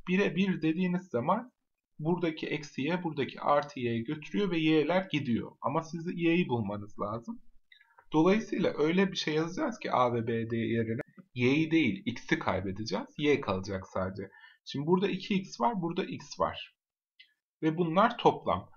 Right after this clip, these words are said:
Dolayısıyla ben buraya bir, buraya eksi iki dersem, biri iki x ile çarptığımda iki x, eksi iki x ile çarptığımda eksi iki x olur.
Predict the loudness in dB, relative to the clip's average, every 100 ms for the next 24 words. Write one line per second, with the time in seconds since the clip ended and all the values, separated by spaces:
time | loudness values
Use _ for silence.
0 | -16 -2 2 2 0 0 0 0 4 4
1 | 4 0 2 2 -2 -8 -8 -4 -4 -6
2 | -10 -10 -6 0 2 2 0 -6 -6 -8
3 | -10 -6 -4 0 0 -2 -6 -6 -6 -10
4 | _ _ _ _ _ _ -2 2 4 2
5 | -6 -4 -2 -2 -2 -2 0 -2 -2 -6
6 | -6 -6 -10 -6 -6 -6 _ _ _ -4
7 | -4 -4 -4 -2 -2 -2 -4 -6 -4 -2
8 | -2 -2 -8 -8 -4 -6 -6 -4 -2 0
9 | -2 -2 -2 0